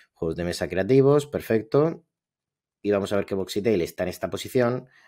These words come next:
entonces lo que yo voy a hacer va a ser bajarlo del todo. Voy a darle aquí y lo tenemos al final del todo, ¿vale? Guardamos. Bueno, como bien veis las flechas, estas dos flechas, <laughs> eh, significan que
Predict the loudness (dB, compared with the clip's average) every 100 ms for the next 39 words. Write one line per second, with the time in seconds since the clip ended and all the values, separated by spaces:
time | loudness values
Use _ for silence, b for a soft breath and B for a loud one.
0 | _ -6 -4 -2 -2 -2 0 0 2 0
1 | 0 -4 -4 -4 -4 -2 -2 0 0 0
2 | -4 -8 -10 -10 -20 _ _ -20 -14 -8
3 | -2 2 2 2 -2 -12 _ _ _ -2
4 | -2 -2 -2 -2 -4 -6 -6 -8 -8 -10
5 | -12 -10 -4 0 0 0 -2 -2 2 4
6 | 2 0 -6 B B B B 2 2 2
7 | 0 2 4 4 4 4 4 4 4 2
8 | 0 -6 -4 -4 -2 -2 -2 -4 -4 -6
9 | -4 -4 0 0 0 0 0 0 -2 -2
10 | -8 -8 -8 -8